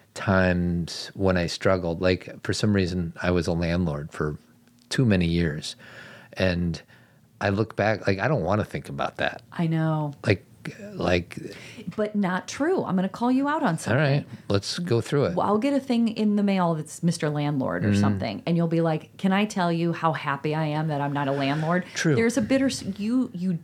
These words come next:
Speaker 2: don't
Speaker 1: Oh,
Speaker 2: wanna
Speaker 1: yeah, I
Speaker 2: talk about then, but
Speaker 1: Right, I have joy now that I
Speaker 2: Yes.
Speaker 1: don't have to do that.
Speaker 2: Yes.
Speaker 1: Um,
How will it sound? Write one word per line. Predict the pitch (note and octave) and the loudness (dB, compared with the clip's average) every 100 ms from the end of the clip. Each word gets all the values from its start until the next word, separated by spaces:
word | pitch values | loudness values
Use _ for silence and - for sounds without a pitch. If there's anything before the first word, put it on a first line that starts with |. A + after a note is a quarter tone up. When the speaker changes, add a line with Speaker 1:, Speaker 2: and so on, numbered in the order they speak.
| - | -2
Speaker 2:
don't | G3+ | 0
Speaker 1:
Oh, | F3+ | 2
Speaker 2:
wanna | F#3 | 2
Speaker 1:
yeah, | C3+ B2 | 0 0
I | |
Speaker 2:
talk | C3+ F3 | -2 0
about | D#3 C3+ D3 | -2 -4 -2
then, | F3 B3+ C#3 - C#2+ | 0 0 -2 -6 -4
but | C3 | 0
Speaker 1:
Right, | C3 F2+ | 0 2
I | A2+ | 2
have | A2+ G#2+ F2 | 4 2 0
joy | F2+ A2+ A2 A#2+ G2 F2+ | -4 0 2 2 0 0
now | F2+ F#2 G#2+ | 0 2 2
that | G#2+ F#2+ | 2 2
I | F#2+ | 2
Speaker 2:
Yes. | F#2 | 2
Speaker 1:
don't | F2+ G2+ G2 | 2 0 0
have | - F#2+ F2 | 0 0 0
to | - | -4
do | F2+ - A#2+ A2+ | -4 2 4 2
that. | D2+ C2+ C3+ | 0 -4 -2
Speaker 2:
Yes. | G2+ - - - - - - | -4 -4 -10 -12 -14 -12 0
Speaker 1:
Um, | G#2+ G2 G2 F#2 F2+ | 2 4 4 2 -2